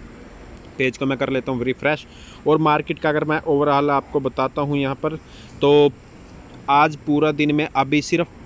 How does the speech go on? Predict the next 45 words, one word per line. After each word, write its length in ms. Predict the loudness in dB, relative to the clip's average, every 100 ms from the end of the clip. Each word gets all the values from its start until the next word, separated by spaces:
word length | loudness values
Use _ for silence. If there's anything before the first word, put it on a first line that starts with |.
| -6
पच-, 220 | -4 -4
अ, 200 | -2 -2
पॉइंट 420 | -2 -2 0 -2
फिफ्टी 360 | -6 -8 -4 -4
परसेंट 400 | -4 -6 -6 -4
मार्केट 440 | -2 -2 -4 -4
डिक्रीज 460 | -4 -2 0 0 0
पे 160 | -2
रहा 220 | 2 2
है। 60 | 2
हालांकि 360 | 0 -2 -2 -6
थोड़ी 340 | -2 0 0
देर 180 | 0 0
पहले 240 | -2 -2
जब 120 | -2
मैं 140 | -2 0
देख 180 | -2 -2
रहा 100 | -4
था, 120 | -4
तो 60 | -8
बहुत 460 | -4 -4 -2 -2
ज़्यादा 360 | -2 -2 -2 -6 -8 -20 -4
increment 580 | -2 0 0 0 0 -2
पे 100 | -4
था, 100 | -4
मतलब 200 | -2 -2
बहुत 240 | -2 -2 0
ज़्यादा 220 | 0 0
से 120 | -2
मतलब 240 | -4 -2
मेरा 140 | -2 -2
प्लस 400 | -2 0 0 -2
चार 220 | -2 0
से 120 | 0 -4
प्लस 300 | -2 -2 -2
छः 200 | -4 -4
percent 380 | -4 -6 -4 -2
increment 460 | -2 -2 -2 -2 -2
चल 200 | -4 0
रहा 180 | 0
था 100 | -2
पूरे 260 | -2 0 0
market 400 | 2 0 -2 -4
में 120 | -4
overall, 440 | -2 0 2 0